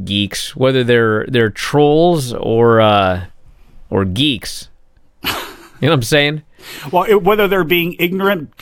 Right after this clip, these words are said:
Speaker 2: to, to be ignorant or whether they're ignorant in
Speaker 1: Well,
Speaker 2: the
Speaker 1: some people just
Speaker 2: honest
Speaker 1: say
Speaker 2: sense.
Speaker 1: such stupid things that it's like, they can't possibly be serious. But then there's such a consistency to their stupidity that then you start thinking, "Is he actually this dumb?" So anyway, one of these guys goes,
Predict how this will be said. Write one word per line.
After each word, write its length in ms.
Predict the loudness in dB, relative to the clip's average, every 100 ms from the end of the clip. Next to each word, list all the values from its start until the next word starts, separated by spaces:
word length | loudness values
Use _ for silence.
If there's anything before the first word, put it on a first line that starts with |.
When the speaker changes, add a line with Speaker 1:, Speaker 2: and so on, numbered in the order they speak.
| -2
Speaker 2:
to, 240 | 0 0
to 140 | -2 -2
be 200 | 0 0
ignorant 400 | 0 0 0 2
or 140 | 2
whether 220 | 2 2
they're 160 | 0 2
ignorant 440 | 0 2 2 2
in 140 | 2 4
Speaker 1:
Well, 220 | 4 2
Speaker 2:
the 40 |
Speaker 1:
some 140 | 0 0
people 220 | 2 2
just 100 | 2
Speaker 2:
honest 140 | 0
Speaker 1:
say 120 | 0 0
Speaker 2:
sense. 80 | 0
Speaker 1:
such 160 | -2 -2
stupid 580 | -4 -6 -4 -2 -4
things 380 | -2 0 0 -2
that 140 | -4 -6
it's 120 | 0
like, 300 | 2 2 -2
they 480 | -12 -10 -4 2 2
can't 320 | 2 0 0
possibly 580 | 0 0 0 -2 -6 -6
be 120 | -6
serious. 540 | -8 -4 -4 -4 -12 -18 -20 -18 -6
But 80 | 0
then 160 | 0 2
there's 160 | 0
such 180 | 0 -2
a 40 | -2
consistency 800 | -2 -2 -2 -4 -2 -6 -2 -2
to 80 | 0
their 160 | 0
stupidity 580 | 0 -6 -2 -2 0 -2
that 160 | -2 0
then 140 | 0
you 60 | 0
start 180 | 0
thinking, 180 | 0 -2 -6 -18 -4
"Is 100 | 0
he 120 | 2
actually 320 | 0 -2 -2
this 180 | -2 -2
dumb?" 280 | 0 0 -4 -16 -20
So 120 | -2
anyway, 200 | 0 2
one 120 | 2 0
of 60 |
these 140 | 0 0
guys 260 | 2 2
goes, 260 | 2 0